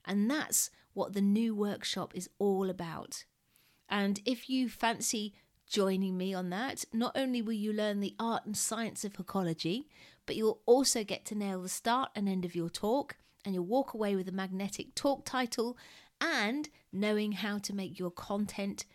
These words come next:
captivating to an audience. So if you fancy that, if you'd like to join me, then you can go out and find out more and book your spot at sarah archer dot co dot U K slash hookology,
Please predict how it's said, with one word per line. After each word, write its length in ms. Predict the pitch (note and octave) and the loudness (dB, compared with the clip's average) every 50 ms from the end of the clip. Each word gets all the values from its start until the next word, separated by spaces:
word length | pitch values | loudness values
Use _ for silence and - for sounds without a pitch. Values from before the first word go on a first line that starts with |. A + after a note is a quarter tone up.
| _ _ _ _ | _ _ _ _
captivating 800 | - - - - - - - G#3 E3 F#3 F#3 F#3 - - F3+ F3+ | -12 -6 -6 -6 -6 -6 -8 -6 -4 -2 -4 -4 -4 -6 -8 -6
to 160 | F3+ - - E3+ | -6 -6 -6 -6
an 100 | E3+ F3 | -4 -4
audience. 600 | E3 D#3+ D#3 D#3 - - - - - - - - _ _ _ - - - _ - | -6 -6 -8 -8 -10 -12 -10 -10 -10 -10 -12 -14 _ _ _ -20 -20 -20 _ -12
So 140 | - - A3+ | 0 2 2
if 120 | G3+ - | 4 4
you 60 | A3 | 0
fancy 380 | G#3 - D4 E4 E4 - - B3 | 0 2 2 2 2 2 0 0
that, 100 | - - | 0 0
if 60 | - | -2
you'd 100 | G#3+ G3+ | -2 2
like 280 | A3 B3+ D4+ D#4+ - - | 2 4 2 2 0 -2
to 120 | - C#4+ | -6 -4
join 300 | - - G#3 F#3+ F3+ F3+ | 0 2 2 2 2 0
me, 280 | F3 F3 A3+ D4 E4+ - _ _ _ - - - _ _ _ | 0 0 -2 -2 -4 -8 _ _ _ -20 -20 -20 _ _ _
then 260 | A3 A3 A3 G#3+ G#3+ | 2 2 4 4 4
you 140 | A#3 C#4+ D4+ | 2 2 0
can 180 | - - C4+ | -2 -8 -6
go 120 | A#3+ B3 A#3+ | -4 -2 -2
out 120 | B3+ B3+ | -2 -2
and 80 | A#3+ - | -4 0
find 260 | - A3+ B3+ D4 D4 | 2 2 2 2 2
out 140 | C#4+ C4 - | -2 -2 0
more 220 | A3+ A3 A3 A#3 | 0 2 2 2
and 120 | A#3 G3+ | 2 0
book 280 | G3+ - - - - - | -2 -4 -6 -6 -4 -2
your 180 | C#4+ B3 A#3 - | 0 0 2 0
spot 540 | - - - D#3 F#3 C4 D4 - - - - - - - - _ _ - _ | 0 0 0 0 2 2 0 -2 -6 -12 -12 -16 -20 -20 -20 _ _ -12 _
at 140 | C4 - - | -8 2 4
sarah 420 | - - - A#3+ B3 C4+ C4+ - | 4 4 4 4 2 2 2 0
archer 500 | - G3+ F#3 - - - - F#3+ A#3 C4 - - - _ _ _ | 0 -2 -4 -4 -4 -4 -2 -2 -4 -4 -8 -16 -20 _ _ _
dot 220 | - E3 - - | -6 -6 -6 -6
co 340 | - - - B3+ B3+ C4+ C#4 C4+ - _ _ _ | -10 -6 -4 -2 0 0 -2 -4 -8 _ _ _
dot 180 | G3 F#3+ - | -6 -6 -2
U 160 | G3 F#3+ F3+ | -2 -4 -4
K 400 | F3+ - G3 G3 G3 F#3+ G3 G3+ - _ _ | -4 -6 -4 -4 -2 -2 -4 -6 -10 _ _
slash 640 | - - - A3 A3+ G#3 A#3 A#3 - - - - - - _ _ _ _ _ - | -4 -2 0 0 0 0 0 0 -2 -4 -4 -6 -10 -18 _ _ _ _ _ 2
hookology, 840 | - D4 D4+ - - C#4 A#3+ G#3+ G3 F3+ E3+ - E3+ D#3+ D3 E3+ | 2 2 2 2 2 2 2 2 2 -2 -2 -2 -4 -4 -4 -6